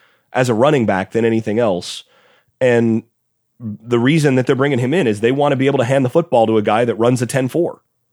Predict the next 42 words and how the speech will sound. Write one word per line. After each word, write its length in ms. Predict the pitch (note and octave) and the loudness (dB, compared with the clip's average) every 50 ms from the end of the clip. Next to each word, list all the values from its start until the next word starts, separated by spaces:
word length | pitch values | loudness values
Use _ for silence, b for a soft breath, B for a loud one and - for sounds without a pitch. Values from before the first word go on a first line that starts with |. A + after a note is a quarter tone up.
| _ _ _ _ _ _ _ _ _ _ - | _ _ _ _ _ _ _ _ _ _ -2
They 100 | G#2+ A#2 | 0 2
want 200 | B2 C#3 C#3 C3+ | 2 2 2 0
to 20 | |
be 140 | A#2+ B2+ B2+ | 0 0 0
able 120 | C3+ C3+ | 0 0
to 60 | B2+ | 0
get 200 | A2+ A#2 C3 B2+ | 0 -2 -2 0
that 200 | - D3+ C3 C3 | 0 -2 -2 -2
guy 160 | B2+ B2+ B2+ B2+ | -2 0 0 2
in 80 | B2 | 0
the 60 | A2+ | 0
backfield 640 | A2 B2 C3 C#3 C#3 - - A2 G#2 G2+ G2+ G2+ - - _ _ _ _ _ _ _ _ _ _ _ _ _ _ _ _ - | 0 0 -2 -2 -4 -4 -4 -2 -2 -2 -2 -6 -8 -14 _ _ _ _ _ _ _ _ _ _ _ _ _ _ _ _ -2
and 440 | B2 A2+ A2+ A2 A2 A2 G#2+ A2 G#2+ _ _ _ _ _ _ _ - A2+ | 0 0 2 2 0 -2 -2 -6 -8 _ _ _ _ _ _ _ -8 -4
basically 500 | A2 A2+ A2+ - - A2+ - A#2+ A#2 A2 | -2 -2 -2 -2 -4 -4 -2 -2 -2 -2
give 240 | G2+ G2 A#2 A#2+ A#2+ | -2 -2 -2 -2 0
him 140 | C3 B2 | 0 -2
a 40 | A#2+ | -2
chance. 460 | A2 - D3+ D3 C#3+ B2 A2+ - - | -2 0 0 0 0 0 -2 -6 -10
You 140 | - G#2+ A#2 | -10 -8 -4
give, 160 | B2 B2+ A#2 | -2 -2 -2
you 240 | B2 C3+ A2 B2+ C3 | -2 -4 -4 -4 -2
give 140 | C3 D3 C#3 | -2 0 -2
a 60 | C#3 | 0
guy 180 | C3 C#3 C3+ C3 | 0 0 0 0
that 100 | C3 B2+ | 0 0
runs 220 | C3 C3 B2 - | 0 0 -2 -2
a 40 | B2 | -4
ten 240 | A2+ - C#3 B2 B2 | -4 -4 -4 -4 -4
four 400 | B2 - C3+ C3+ C3 B2+ B2+ - | -4 -4 -2 -2 0 -2 -2 -2
or 140 | A2+ A2+ G#2+ | -2 -2 0
better, 320 | G#2+ C3 C#3 A#2+ A2 A2 | 0 0 0 0 0 -2
and, 180 | A2+ G#2+ A2 G#2+ | -2 -4 -4 -6
and 180 | G#2+ G#2 G#2 | -6 -4 -4
Wren 180 | A2+ B2 B2+ B2+ | -2 0 0 0
is 140 | A#2 A2 - | -2 -4 -4
insistent 520 | A2 G#2+ - - C3+ B2+ - - A2+ G#2+ | -6 -6 -4 -6 -6 -4 -4 -6 -6 -4
that 100 | A2+ G#2+ | -4 -6
he 120 | G#2 A#2+ | -6 -6
thinks 200 | A#2 - A#2+ A2+ | -6 -6 -6 -4
he 100 | - B2+ | -6 -6
can 140 | A#2 - A#2 | -6 -4 -4
run, 380 | A2 A#2 A2+ A2 G#2+ A2 A#2 | -2 -2 -2 -2 -2 -4 -8